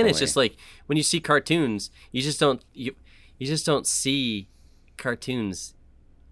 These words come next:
Speaker 1: do this kind of mature. This is a rated R movie. This is
Speaker 2: Yep.
Speaker 1: very, very mature.
Speaker 2: Yeah, absolutely. I just thought that was funny. Um, but yeah, I mean, that's, that's about all my thoughts on Akira. I liked it.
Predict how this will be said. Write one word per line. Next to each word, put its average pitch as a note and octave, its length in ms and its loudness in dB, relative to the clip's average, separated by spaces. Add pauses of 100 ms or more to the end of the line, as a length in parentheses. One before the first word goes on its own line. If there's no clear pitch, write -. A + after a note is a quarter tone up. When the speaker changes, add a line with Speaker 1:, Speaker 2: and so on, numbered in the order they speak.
(280)
Speaker 1:
do G#2 200 -4
this - 280 -6
kind G#2+ 140 -2
of F#2+ 60 0
mature. - 320 -8
This A2 180 -8
is E3 140 -8
a F2+ 80 -4
rated F2+ 340 0
R F#2+ 280 2
movie. E2 540 -6
This G#2 220 -10
is G#2 80 -10
Speaker 2:
Yep. E2+ 140 -4
Speaker 1:
very, F#2+ 400 -2
very D2+ 240 -10
mature. A1 500 -14 (1400)
Speaker 2:
Yeah, F#2+ 220 0 (320)
absolutely. D#2+ 420 -8 (160)
I F2+ 100 -6
just - 140 -8
thought D#2 140 -12
that D#2+ 60 -8
was D2+ 120 -12
funny. D2+ 300 -16 (200)
Um, D2+ 440 -14 (400)
but E2+ 120 -2
yeah, G2 240 6 (100)
I D2+ 40 -20
mean, E2 140 -10
that's, - 420 -8
that's F2 220 -6
about F#2+ 380 2
all F#2 220 4
my F#2 180 -4
thoughts D2+ 380 -6
on C#2+ 120 -12
Akira. D2+ 500 -10 (440)
I D#2 60 -10
liked D#2+ 260 -8
it. E2 200 -6